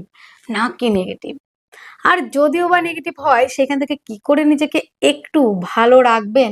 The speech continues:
তার আলোচনাও থাকছে কিন্তু এই ভিডিওর মাধ্যমে, সমাধানের রাস্তাও খুঁজবো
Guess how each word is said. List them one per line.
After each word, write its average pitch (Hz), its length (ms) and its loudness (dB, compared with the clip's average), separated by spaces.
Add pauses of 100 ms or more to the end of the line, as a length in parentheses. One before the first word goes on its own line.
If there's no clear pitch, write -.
(500)
তার 285 140 4
আলোচনাও 247 540 0
থাকছে 294 280 -6
কিন্তু 302 280 0 (440)
এই 277 200 4 (460)
ভিডিওর 247 400 0
মাধ্যমে, 190 480 -8 (360)
সমাধানের 220 420 -2
রাস্তাও 220 380 2
খুঁজবো 320 420 0